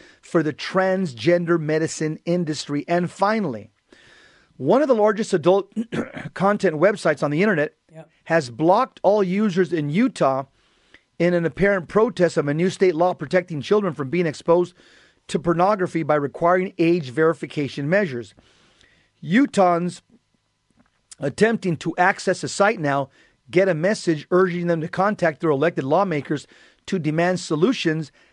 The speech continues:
Speaker 1: that make the internet safer while you, while also respecting your privacy. That, so that's a, the porn industry got upset at Utah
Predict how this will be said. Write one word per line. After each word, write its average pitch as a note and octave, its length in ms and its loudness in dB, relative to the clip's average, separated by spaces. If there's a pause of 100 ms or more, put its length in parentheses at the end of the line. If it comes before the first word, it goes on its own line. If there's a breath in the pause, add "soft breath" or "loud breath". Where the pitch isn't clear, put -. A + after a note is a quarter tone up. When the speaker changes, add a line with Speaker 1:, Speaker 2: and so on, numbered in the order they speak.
(120)
Speaker 1:
that D#3 200 0
make F3+ 320 -2
the F3 120 -4
internet F#3 440 0
safer G3+ 460 0
while C#3 200 2
you, F3+ 380 -2
while D3 380 0 (100)
also F3+ 340 0
respecting D3+ 640 -4
your C#3 100 -4
privacy. D#3 460 0
That, E3 220 -2 (280 soft breath)
so F#3 160 0
that's A#3 240 4
a, G#3 100 -2 (260 soft breath)
the D#3+ 100 0
porn B3+ 380 2
industry G#3 420 -2
got F#3+ 260 4
upset F3 320 2
at E3 80 -2
Utah D#3 460 0